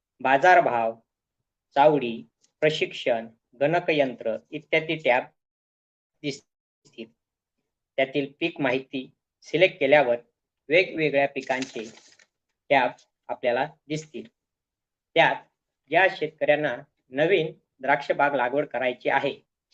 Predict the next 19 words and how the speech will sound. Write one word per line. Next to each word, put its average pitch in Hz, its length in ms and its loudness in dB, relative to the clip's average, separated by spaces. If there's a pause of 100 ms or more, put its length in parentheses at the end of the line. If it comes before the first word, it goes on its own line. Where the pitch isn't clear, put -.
(280)
परंतु 143 440 -2
द्राक्ष 135 340 -2
शेतीबाबत 143 680 -2 (440)
माहिती 156 360 -2
नाही, 117 240 -6 (300)
अशा 170 280 4
शेतकऱ्यांनी 123 600 -6 (420)
द्राक्ष 151 280 0
पीक 139 280 -8
सिलेक्ट - 400 -4
करू, 113 180 -6
करावे. 113 440 -4 (800)
त्यात 147 200 0
आपण - 280 -6
बघू 139 200 -2
शकाल 120 400 -4
की - 180 -14
द्राक्ष 143 340 -4
पिकाचे 151 560 -6